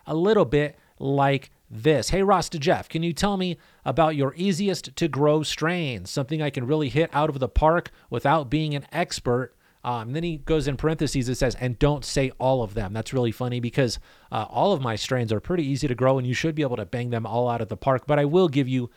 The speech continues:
some specifics and some more details. It says, "What one of your strains is the healthiest?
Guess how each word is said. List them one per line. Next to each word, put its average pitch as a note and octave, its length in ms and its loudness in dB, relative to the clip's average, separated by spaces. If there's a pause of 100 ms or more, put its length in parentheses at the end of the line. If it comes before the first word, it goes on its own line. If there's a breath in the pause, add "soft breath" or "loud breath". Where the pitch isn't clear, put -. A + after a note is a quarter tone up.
(140 soft breath)
some C3 200 -4
specifics - 640 -4
and C3 240 -4
some C3 160 0
more A2 200 0
details. C#3 600 2 (380 loud breath)
It - 60 -16
says, D3 200 4
"What G3 220 6
one G#3 120 4
of E3+ 80 0
your E3+ 120 2
strains D#3 340 0
is C3 180 -4
the A2 140 -4
healthiest? C#3 720 0